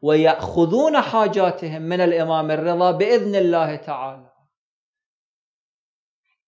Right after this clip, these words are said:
إذا هؤلاء الملايين ما كانوا يجدون شيئا، ما كنتم تجدونهم في مشهد.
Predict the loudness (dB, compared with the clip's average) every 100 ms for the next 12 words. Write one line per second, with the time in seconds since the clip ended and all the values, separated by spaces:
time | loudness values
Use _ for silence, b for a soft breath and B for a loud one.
0 | 0 2 4 2 2 -2 -6 -6 -6 -6
1 | -6 -8 -10 -12 -10 -10 -8 -10 -10 -12
2 | -10 -10 -8 -8 -8 -6 -6 -4 -8 -10
3 | -12 -8 -6 -6 -6 -4 -4 2 2 2
4 | 0 0 -2 -4 -4 -4 -4 0 0 0
5 | -2 -4 -6 -8 -6 0 2 0 0 -2
6 | -2 -4 -6 -2 -2 0 0 0 -2 -2
7 | -4 -6 -6 -4 -4 -6 -12 -20